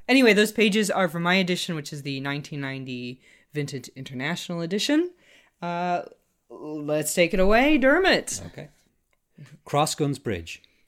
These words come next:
Speaker 2: the Royal Canal. Water rushed roaring through the sluices.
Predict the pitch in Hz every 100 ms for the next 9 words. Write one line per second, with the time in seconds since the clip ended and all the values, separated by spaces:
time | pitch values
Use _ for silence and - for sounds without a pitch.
0 | _ - 104 101 101 - 101 87 85 _
1 | _ _ _ _ _ _ - 131 160 151
2 | 135 123 - 113 113 110 110 98 - 92
3 | 90 87 87 -